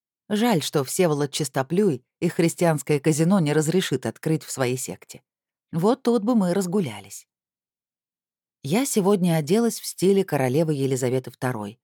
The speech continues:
в последние годы её правления. В той клетчатой китайской сумке, которую я притащила с собой в этот мир, нашёлся костюм, который носила Ирина. Он ей надоел и ушёл при расхламлении в категорию "кому-то отдать".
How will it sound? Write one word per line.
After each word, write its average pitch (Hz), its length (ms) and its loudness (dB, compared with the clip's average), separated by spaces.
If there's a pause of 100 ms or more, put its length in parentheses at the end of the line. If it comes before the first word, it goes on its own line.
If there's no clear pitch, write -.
в - 100 -20
последние 131 540 0
годы 123 260 0
её 120 200 -2
правления. 104 640 -6 (640)
В - 100 -20
той 151 180 2
клетчатой 147 460 -2
китайской 139 480 -2
сумке, 240 380 -2
которую 127 380 -4
я 127 120 -4
притащила 131 540 -4
с - 40 -8
собой 127 240 -4
в 117 60 -6
этот 127 240 -4
мир, 262 240 0 (380)
нашёлся 214 420 0
костюм, 185 640 -2
который 202 320 0
носила 190 400 0
Ирина. 104 420 -4 (600)
Он 190 140 4
ей 180 160 2
надоел 185 500 0
и - 20 2
ушёл 170 380 2
при - 140 -2
расхламлении 156 720 0
в - 80 -18
категорию 151 500 0
"кому-то 147 400 -2
отдать". 117 400 -8